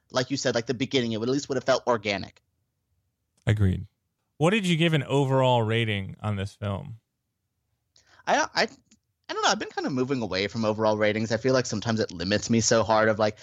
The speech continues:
Speaker 1: I have to give it something,
Speaker 2: God, you
Speaker 1: especially
Speaker 2: hate the man keeping you down. You're like, "I'm
Speaker 1: Well
Speaker 2: busting out of this box."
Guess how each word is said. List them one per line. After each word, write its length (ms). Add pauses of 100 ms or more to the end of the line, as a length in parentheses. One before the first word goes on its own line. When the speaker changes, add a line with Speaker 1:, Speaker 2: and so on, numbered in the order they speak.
Speaker 1:
I 100
have 360
to 80
give 180
it 140
something, 180
Speaker 2:
God, 280
you 160
Speaker 1:
especially 180
Speaker 2:
hate 300
the 80
man 480
keeping 400
you 100
down. 440
You're 120
like, 180
"I'm 140
Speaker 1:
Well 140
Speaker 2:
busting 300
out 180
of 80
this 180
box." 680